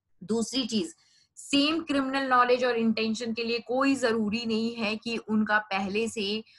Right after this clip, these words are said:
अ, meeting of mind हो, पहले से कोई प्री प्लानिंग हो। दूसरी चीज आप समझिएगा कि थर्टी फ़ोर में जो है, वो active participation होता है कुछ का, और एक जो होता है, वो main offense करता है। जो थर्टी फ़ाइव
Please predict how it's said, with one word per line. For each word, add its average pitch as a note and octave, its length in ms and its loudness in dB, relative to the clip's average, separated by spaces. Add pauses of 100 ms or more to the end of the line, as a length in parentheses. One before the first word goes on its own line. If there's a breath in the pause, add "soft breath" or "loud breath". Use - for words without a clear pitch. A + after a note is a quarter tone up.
(140 loud breath)
अ, F3+ 200 4
meeting A3 440 0
of A3+ 120 -2 (160)
mind G3+ 300 2
हो, G3+ 200 -2
पहले G3 380 -4
से A3 140 -10
कोई A3 220 -2
प्री A3 440 -2 (120)
प्लानिंग F3 480 2 (160)
हो। D#3+ 220 -4 (600 soft breath)
दूसरी B3 380 0
चीज C4 200 0
आप B3 120 8
समझिएगा G#3 640 0
कि A3+ 160 -8
थर्टी A#3 420 0
फ़ोर C#4+ 320 0
में C4 120 -2
जो A3+ 140 0
है, G#3+ 200 0
वो A3+ 340 -4
active C#4 380 -2
participation B3+ 800 0
होता G#3+ 440 0
है F#3 180 -2
कुछ A3 300 -8
का, - 160 2
और G#3+ 320 4
एक A#3 200 -2
जो D#3 120 -6
होता D3 240 -2
है, A#3 80 0
वो A#3+ 120 -4
main F#3 260 -2
offense D#3+ 420 -8
करता D3+ 300 -4
है। C#3+ 340 -4 (520)
जो C4+ 140 2
थर्टी A#3 440 0
फ़ाइव C#4+ 280 4